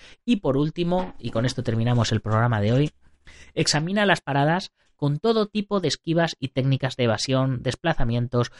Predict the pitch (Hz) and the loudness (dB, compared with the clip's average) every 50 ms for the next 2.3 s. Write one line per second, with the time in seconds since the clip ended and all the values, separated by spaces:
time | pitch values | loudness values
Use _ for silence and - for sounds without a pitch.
0 | - - - _ - 143 147 160 185 196 180 - 151 - - 156 160 156 143 135 | -20 -20 -20 _ -4 -2 0 2 0 0 -2 -2 -4 -4 -2 0 2 2 2 2
1 | - 127 113 113 - - 160 175 185 175 156 131 - - 113 110 - - 156 160 | 2 0 0 -2 -4 -2 -2 0 0 2 2 2 0 0 -4 -6 -2 0 0 2
2 | 156 156 160 - - | 2 0 -2 -4 -10